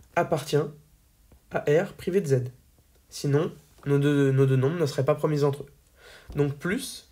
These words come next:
la somme de K égale un jusqu'à Q moins un de moins un. On fait moins une fois du coup cette somme. C'est égal donc à P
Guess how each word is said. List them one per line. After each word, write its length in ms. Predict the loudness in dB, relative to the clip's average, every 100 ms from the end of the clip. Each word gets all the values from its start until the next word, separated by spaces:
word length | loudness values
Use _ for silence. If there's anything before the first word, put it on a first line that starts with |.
| 0
la 120 | 0
somme 340 | 4 2 2
de 100 | 2
K 120 | 2 2
égale 320 | 2 2 2
un 140 | -2 -6 -12 -20 _ _
jusqu'à 460 | -10 -2 0 0 -2 -20 _ -8
Q 120 | -2
moins 280 | 2 2 2
un 140 | -2 -14 -20 _ -20 _ -4
de 120 | 0
moins 280 | 4 4 4
un. 120 | 0 -8 -8
On 100 | -2
fait 140 | 0
moins 240 | 4 4
une 160 | 4 0
fois 200 | 2 2
du 100 | 2
coup 160 | -6 -4
cette 160 | -4
somme. 220 | -4 -8 -10 -16 -20 -20 _ -20 -20 -20 -20 -20 -20 _ -10
C'est 220 | -8 0
égal 260 | 4 4 4
donc 240 | 0 0
à 80 | -2
P 380 | 4 4 2 -6